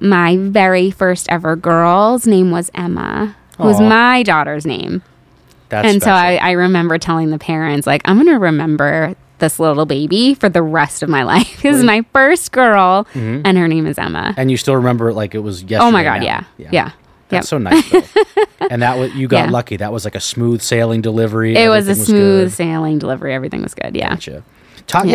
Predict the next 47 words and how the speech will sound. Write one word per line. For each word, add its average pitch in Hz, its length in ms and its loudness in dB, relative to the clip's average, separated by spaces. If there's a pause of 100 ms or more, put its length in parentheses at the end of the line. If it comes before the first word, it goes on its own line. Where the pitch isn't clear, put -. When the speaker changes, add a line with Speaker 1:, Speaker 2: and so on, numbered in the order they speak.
Speaker 2:
yeah, 135 60 2
let's, 175 320 -2 (240)
if 156 160 -2
you 175 60 0
don't 208 180 2
mind, 104 320 -2
can 123 140 -4
we 143 100 2
Speaker 1:
Yeah. 226 80 2
Speaker 2:
talk 165 200 -2
about, 170 220 0
like, 131 240 -4 (840)
the, 127 280 -6
the 127 140 0
whole 131 220 0
process? - 680 -4
Speaker 1:
Yeah. 185 280 2
Speaker 2:
Okay, 123 200 0
so, 117 240 2
like, 113 300 0 (420)
a, 117 420 0
a 117 60 -8
person 151 340 0
comes 151 280 0
in 98 240 0
Speaker 1:
Mm-hmm. 220 180 4
Speaker 2:
and 175 140 2
they 110 100 -2
think 120 260 -4
they're 113 160 0
in 107 120 -2
labor. 85 340 -8
Speaker 1:
Mm-hmm. 190 420 2 (520)
Speaker 2:
And 117 140 -2
so 107 600 0 (160)
they 110 140 -2
check - 340 -2
in, 104 180 0
they 104 140 -2
go 110 120 2
to, 107 240 2
they 185 120 2
go 185 120 2
to 110 40 0
Speaker 1:
Mm-hmm. - 200 -6
Speaker 2:
triage, 104 400 -2
correct? - 480 -8